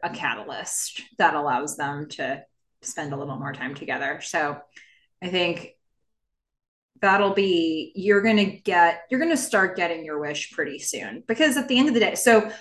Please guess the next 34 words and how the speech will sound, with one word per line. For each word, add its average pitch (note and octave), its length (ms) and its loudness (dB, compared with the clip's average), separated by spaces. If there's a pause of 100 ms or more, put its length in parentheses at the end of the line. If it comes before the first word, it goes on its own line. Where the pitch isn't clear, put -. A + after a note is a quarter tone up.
when A3+ 120 6
you A#3 80 8
think C#4 180 6
about - 160 2
the G#3 80 4
timing F#3+ 520 0
of A3+ 160 2
this, B3 380 2
so G3 200 0
I F3+ 100 0
said F#3 280 0
the F#3 100 0
original F3+ 340 -4
air E3 180 2
date E3+ 180 0
of D3+ 80 -6
this D3+ 160 -4
episode D#3+ 440 -4
was D#3 140 -4
December E3+ 480 -2
nineteenth, F3+ 720 -6 (960)
nineteen F#3+ 400 -2
ninety-nine, F3+ 640 2
and F#3+ 220 0
the F#3+ 60 2
next G#3 480 2
one A#3 240 6
is G#3 260 0
going F#3+ 420 -2
to G3+ 180 0
have F#3 180 0
aired D#3 540 -2
in E3 200 -4
January. B2+ 760 -6